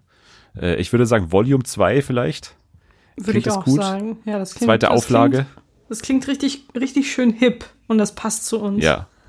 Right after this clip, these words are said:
Speaker 2: Ja.
Speaker 1: Ja, apropos hip, wir hatten ja unter anderem auch die,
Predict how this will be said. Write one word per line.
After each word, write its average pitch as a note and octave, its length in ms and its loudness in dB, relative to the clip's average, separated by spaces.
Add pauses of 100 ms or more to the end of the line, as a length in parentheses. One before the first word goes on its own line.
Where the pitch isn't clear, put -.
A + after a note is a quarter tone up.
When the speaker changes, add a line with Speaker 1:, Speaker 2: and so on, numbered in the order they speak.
(180)
Speaker 2:
Ja. A3 140 -8 (920)
Speaker 1:
Ja, F#2+ 120 2
apropos - 360 0
hip, C#3 220 2 (380)
wir F2+ 100 2
hatten G2 180 -2
ja A#2 120 4
unter A#2 320 0
anderem A2+ 340 2
auch G#2 300 2
die, G#2 480 0